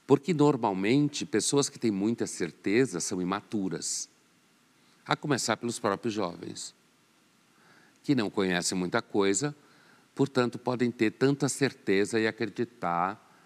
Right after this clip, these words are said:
que uma teoria sobre o mundo explica tudo, certo? Então, há sim, na experiência de vida, um, uma característica que pode se aproximar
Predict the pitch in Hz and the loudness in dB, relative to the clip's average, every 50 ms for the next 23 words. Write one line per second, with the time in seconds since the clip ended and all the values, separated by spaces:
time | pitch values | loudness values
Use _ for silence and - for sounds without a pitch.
0 | _ _ _ _ _ - 135 139 143 151 139 127 - - 117 107 98 92 90 90 | _ _ _ _ _ 2 4 6 6 6 4 2 2 2 2 4 4 4 2 2
1 | 87 87 82 78 - 95 87 87 107 107 95 104 120 147 151 135 104 98 107 107 | 2 0 0 0 -2 -4 -2 -2 -2 0 2 2 4 4 4 2 0 -2 -2 -4
2 | - - _ _ _ - - 123 - - - 101 98 - 117 120 - - 110 98 | -8 -18 _ _ _ -6 -4 -2 -2 -2 -2 -4 -2 -2 -4 -4 -4 -2 -2 -2
3 | 87 73 - - _ _ _ - _ _ _ _ _ _ - - - - - - | -2 -4 -10 -14 _ _ _ -20 _ _ _ _ _ _ -20 -12 -8 -6 -6 -6
4 | 165 - - - - - - - - - - - - - - 113 110 - 165 170 | -6 -12 -20 -20 -20 -20 -20 -20 -20 -20 -20 -20 -16 -6 -2 -2 4 4 4 4
5 | 180 - - 135 131 156 196 240 180 - - - - 131 127 151 196 214 185 123 | 4 0 2 2 4 4 2 0 -4 -6 -6 -6 -2 0 2 2 2 0 -2 -2
6 | 98 95 - - - 107 95 98 101 120 147 170 165 - - 101 90 82 82 - | -2 -4 -4 0 0 0 2 4 4 4 4 4 2 0 -4 -4 -4 -4 -6 -10
7 | - - - 92 87 78 - 110 135 160 147 104 87 85 87 - _ - - - | -20 -18 -10 -10 -10 -6 -2 0 0 0 0 0 -6 -6 -6 -10 _ -20 -20 -20
8 | - - - - - - - _ - 123 101 101 101 - 113 101 98 98 95 92 | -20 -20 -20 -20 -20 -20 -20 _ -6 -2 -2 -2 0 2 2 2 2 2 0 0
9 | - - 104 95 - - 98 107 117 - - 131 - - - - - - 139 131 | 0 -2 -2 -2 -2 -2 0 0 0 0 0 -2 2 0 -2 -2 0 0 2 2
10 | 139 147 151 127 113 107 - - - 104 - - 101 95 - - - 92 87 92 | 2 2 0 -2 -4 -6 -6 -4 -4 -4 -4 -2 -4 -4 -2 -2 -4 -2 0 0
11 | 92 110 131 123 | 0 0 -2 -4